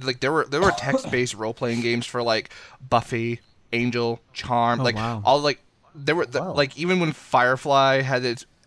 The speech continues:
Speaker 1: one year of, you know, brilliancy on television, there were even Firefly chat rooms for, for role play, like, in that universe, f-, uh, through text role play,
Speaker 2: Mm-hmm.
Speaker 1: and it was so much fun. And now, like, even Yahoo chat rooms are gone, and in fact, I think Yahoo Messenger,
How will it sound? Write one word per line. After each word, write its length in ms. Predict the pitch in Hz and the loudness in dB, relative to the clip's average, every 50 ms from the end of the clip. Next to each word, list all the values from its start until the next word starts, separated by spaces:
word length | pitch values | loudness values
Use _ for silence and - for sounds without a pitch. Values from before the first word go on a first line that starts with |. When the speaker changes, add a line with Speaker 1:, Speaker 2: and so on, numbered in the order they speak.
| _ _ | _ _
Speaker 1:
one 320 | - 127 123 127 127 123 123 | -16 -8 -4 -2 0 0 0
year 420 | 117 117 120 117 120 120 120 123 | -2 0 0 0 0 2 0 0
of, 560 | - - 120 120 117 113 110 113 - - - _ | 0 0 0 0 0 -2 -4 -8 -12 -18 -20 _
you 140 | 117 123 117 | -8 -6 -4
know, 300 | 113 107 104 104 107 - - - - | -4 -2 -2 -2 -4 -6 -8 -12 -16
brilliancy 640 | 113 104 110 120 120 123 127 120 - - 135 123 120 | -14 -8 -4 -2 -2 -2 -2 -4 -6 -6 -4 -2 0
on 160 | 117 113 110 | 0 0 -2
television, 540 | 110 127 110 113 120 120 117 127 131 127 127 - - - - - | -4 -6 -4 -2 -2 -4 -2 -2 -4 -4 -4 -8 -14 -18 -18 -4
there 120 | - 139 143 | -2 0 0
were 100 | 147 127 | 0 -2
even 240 | 151 147 139 127 | -4 -4 -4 -4
Firefly 800 | 120 - - 120 117 117 117 - 123 120 120 120 120 120 123 123 - _ _ _ _ | -4 -2 0 2 2 2 2 0 0 2 4 4 4 2 0 -2 -6 _ _ _ _
chat 320 | - - 139 123 120 - | -6 -2 2 2 2 2
rooms 380 | - 123 127 127 123 131 123 - | 0 -2 -2 -2 -2 -2 -4 -6
for, 340 | - - - 127 123 120 - 110 | -8 -4 -2 -2 -2 -2 -4 -6
for 160 | - 131 120 | -4 -4 -2
role 180 | 120 127 127 123 | 0 0 -2 -2
play, 300 | - 139 127 123 123 123 | 0 0 0 2 2 0
like, 160 | 117 120 _ _ _ _ | -2 -4 _ _ _ _
in 160 | 127 120 120 | -2 0 2
that 160 | 120 113 87 | 2 2 0
universe, 720 | 110 113 110 110 113 110 113 113 120 131 131 - - - _ _ _ _ _ _ _ _ _ | -2 -4 -4 -4 -4 -2 0 0 0 -2 -4 -8 -10 -12 _ _ _ _ _ _ _ _ _
f-, 180 | _ - - _ - | _ -20 -14 _ 0
uh, 200 | 113 107 104 104 | 2 2 2 0
through 180 | - 117 110 | -2 -6 -6
text 280 | - - 123 113 - - | -2 -2 -4 -4 -4 -6
role 160 | 104 110 113 | -6 -6 -6
play, 220 | - - 123 120 | -2 -2 0 0
Speaker 2:
Mm-hmm. 80 | 120 - | 2 2
Speaker 1:
and 80 | 131 143 | 0 -2
it 80 | 131 | -2
was 120 | 147 139 - | -2 -4 -4
so 280 | - - - - 160 | -4 -4 0 0 0
much 180 | 160 160 143 - | 0 0 -4 -2
fun. 380 | - 135 123 127 143 151 185 - - - - - - - _ | -2 0 0 2 0 -2 -6 -8 -10 -20 -20 -20 -20 -8 _
And 120 | - 127 131 | 0 0 2
now, 520 | 131 127 127 131 131 131 135 131 135 131 - | 2 2 4 4 4 2 2 2 0 -2 -2
like, 320 | 131 131 127 123 120 - | 0 0 0 0 -2 -8
even 240 | 113 127 135 143 143 | -10 -6 -4 -4 -2
Yahoo 340 | 135 123 120 117 120 117 127 | 0 2 2 2 2 0 -6
chat 220 | 113 - 131 98 | -4 -2 -2 -2
rooms 200 | - 120 123 113 | 0 -2 -4 -4
are 40 | 113 | -6
gone, 420 | 101 - 113 110 113 113 117 117 113 | -4 0 0 2 2 2 2 0 -2
and 120 | 107 117 | -2 -2
in 100 | 113 110 | -4 -2
fact, 260 | - 135 123 120 127 - | 0 0 0 0 0 -2
I 60 | 120 | -6
think 220 | - - 151 135 104 | -4 -4 -6 -6 -2
Yahoo 300 | 120 123 117 123 - 135 | 0 0 0 0 0 -2
Messenger, 540 | 123 120 - - 131 123 127 123 123 120 | -2 -2 -2 -2 -4 -2 0 0 0 -2